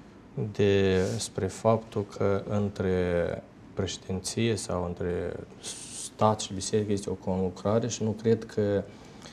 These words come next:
biserica va fi absentă de la activitățile organizate de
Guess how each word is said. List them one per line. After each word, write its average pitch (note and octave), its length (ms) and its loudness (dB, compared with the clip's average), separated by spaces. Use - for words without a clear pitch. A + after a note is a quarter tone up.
biserica G2+ 420 2
va G2 100 4
fi G2+ 220 -2
absentă G#2 560 -2
de F#2 100 -2
la F2+ 260 2
activitățile F#2 800 -4
organizate F#2 800 -4
de F2 440 -4